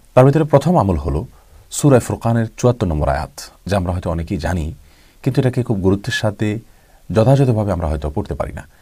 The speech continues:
এই আমলটি আমরা যদি খুব বেশি করি, ইনশাআল্লাহ বিইذنিল্লাহ, আল্লাহ সুবহানাহু ওয়া তাআলা আমাদেরকে এমন জীবনসঙ্গী দান করবেন, যাকে দেখলে আমার চোখ জুড়ে যায়, আমার নয়ন জুড়ে যায় এবং চোখ শীতল হয়। আর সূরা ফুরকানের চুয়াত্তর নম্বর আয়াতের যে অংশটুকু তেলাওয়াত করতে হবে, তা হলো,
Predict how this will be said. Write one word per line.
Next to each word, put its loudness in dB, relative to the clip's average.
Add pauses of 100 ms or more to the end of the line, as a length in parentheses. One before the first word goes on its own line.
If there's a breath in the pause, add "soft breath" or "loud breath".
(420 soft breath)
এই 6
আমলটি 4
আমরা 0
যদি -2
খুব -6
বেশি -6
করি, 0
ইনশাআল্লাহ -2
বিইذنিল্লাহ, -4
আল্লাহ -2
সুবহানাহু -4
ওয়া 0
তাআলা 2
আমাদেরকে -2 (460 soft breath)
এমন 4
জীবনসঙ্গী 0
দান -2
করবেন, -4 (520 soft breath)
যাকে 4
দেখলে 2
আমার 0
চোখ 0
জুড়ে -2
যায়, -8
আমার 0 (100)
নয়ন 2
জুড়ে -2
যায় -2 (340 soft breath)
এবং -4
চোখ -8
শীতল -2
হয়। -6 (840 loud breath)
আর 4
সূরা 2
ফুরকানের 0
চুয়াত্তর -2
নম্বর -2
আয়াতের -2 (140)
যে -6
অংশটুকু -6
তেলাওয়াত -2
করতে -4
হবে, -2
তা -2
হলো, -2